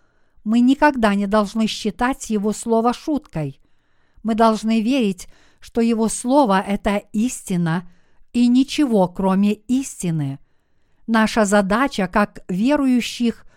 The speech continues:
в Бога и Его Слово, проповедовать Евангелие до конца жизни, чтобы спасать души людей. Именно это мы, получившие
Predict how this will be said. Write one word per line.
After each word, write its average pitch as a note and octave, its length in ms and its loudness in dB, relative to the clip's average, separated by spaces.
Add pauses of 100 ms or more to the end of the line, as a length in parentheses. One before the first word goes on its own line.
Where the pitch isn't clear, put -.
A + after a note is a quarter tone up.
(220)
в G3 180 -4
Бога G#3 480 4
и A3 160 -4
Его G#3 320 2
Слово, G3+ 680 0 (560)
проповедовать G#3 1080 0 (300)
Евангелие G#3 800 0
до G3+ 160 0
конца A#3 540 -2
жизни, G#3 640 -2 (320)
чтобы G#3+ 400 0
спасать A#3+ 880 -4
души A#3 400 -4
людей. F3+ 600 -2 (640)
Именно A3 640 0
это A#3 420 -2
мы, G#3+ 440 0 (300)
получившие A#3 1080 0